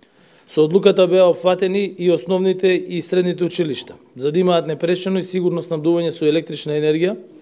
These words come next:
основните и средните училишта овозможивме да склучат договор за снабдување со есама продажба по цена од деветдесет и пет евра за мегават час.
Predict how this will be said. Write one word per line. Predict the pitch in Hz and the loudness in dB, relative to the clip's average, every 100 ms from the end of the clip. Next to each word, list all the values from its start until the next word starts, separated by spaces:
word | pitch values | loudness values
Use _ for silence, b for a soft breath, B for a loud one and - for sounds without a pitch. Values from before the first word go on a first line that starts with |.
| B B B B B B B _ | B B B B B B B _
основните | - 156 - - - 185 180 180 180 | 0 0 0 -8 0 2 2 2 2
и | 165 147 113 - | 2 2 -4 -10
средните | - 180 180 175 | -2 0 0 0
училишта | 170 170 175 180 180 | -2 -2 -4 0 4
овозможивме | 165 151 147 190 175 139 160 190 - _ | 6 4 0 0 0 -4 -6 -6 -10 _
да | 147 | -8
склучат | - 180 170 151 | -4 -2 -2 2
договор | 170 170 170 | 2 4 2
за | 156 | 0
снабдување | 143 156 151 175 160 151 | -6 -6 -2 0 0 -2
со | 170 | -2
есама | 165 165 160 | -2 -2 -6
продажба | 135 156 160 156 170 | 0 2 2 -2 -6
по | 170 | -4
цена | 151 170 170 | 0 2 4
од | 165 165 131 | 2 0 -2
деветдесет | 143 165 165 - | 0 0 -2 -6
и | 143 | -8
пет | - 165 165 | -2 -2 0
евра | 165 165 | 0 0
за | 151 | -2
мегават | 151 156 160 151 | -4 0 0 0
час. | 160 120 - | -4 -4 -8